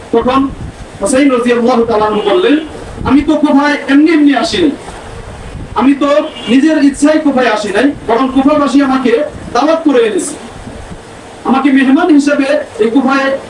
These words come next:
আসতে বলা হয়েছে, আমি তো ইচ্ছা করে আসি নাই।" এবং তার কাছে যে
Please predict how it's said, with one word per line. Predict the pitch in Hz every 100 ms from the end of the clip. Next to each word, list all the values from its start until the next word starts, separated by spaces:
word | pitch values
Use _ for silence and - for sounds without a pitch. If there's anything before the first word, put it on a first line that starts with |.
| - - - - - - -
আসতে | 269 277 330
বলা | 262 226
হয়েছে, | 185 - -
আমি | 233
তো | 285
ইচ্ছা | 269 285
করে | 254 240
আসি | 220 220
নাই।" | 247 - - - - - - - - - - - -
এবং | 208 277 285
তার | 254 262
কাছে | 269 269
যে | 233 262 294